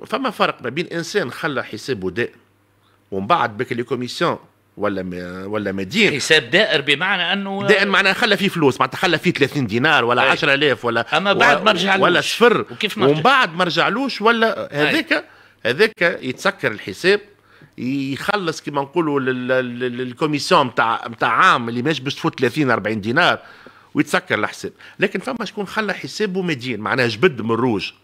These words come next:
Speaker 1: يبدا يكون عنده اوتوريزاسيون متاع روج وخلى الروج هذاك هو اللي، آه،
Speaker 2: أي.
Speaker 1: عمل الكيميول نتاعو، هذيك حاجه اخرى.
Speaker 2: واضح.
Speaker 1: يتسكر زاد بعد عام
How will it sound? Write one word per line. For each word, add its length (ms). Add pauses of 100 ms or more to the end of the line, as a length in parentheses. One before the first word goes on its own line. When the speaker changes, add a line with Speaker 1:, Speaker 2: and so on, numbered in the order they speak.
(320)
Speaker 1:
يبدا 160
يكون 200
عنده 260
اوتوريزاسيون 600
متاع 200
روج 300 (440)
وخلى 460
الروج 320
هذاك 440 (240)
هو 260
اللي، 480
آه، 400
Speaker 2:
أي. 200
Speaker 1:
عمل 140
الكيميول 480
نتاعو، 240
هذيك 240
حاجه 340
اخرى. 180
Speaker 2:
واضح. 400
Speaker 1:
يتسكر 400
زاد 300
بعد 240
عام 320